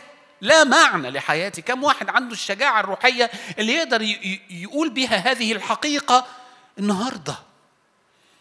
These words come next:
ثلاث حقائق أحبائي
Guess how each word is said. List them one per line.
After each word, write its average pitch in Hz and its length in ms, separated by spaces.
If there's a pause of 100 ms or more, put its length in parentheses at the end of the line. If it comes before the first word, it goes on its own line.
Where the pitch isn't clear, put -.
(2750)
ثلاث 277 300
حقائق - 420
أحبائي 160 520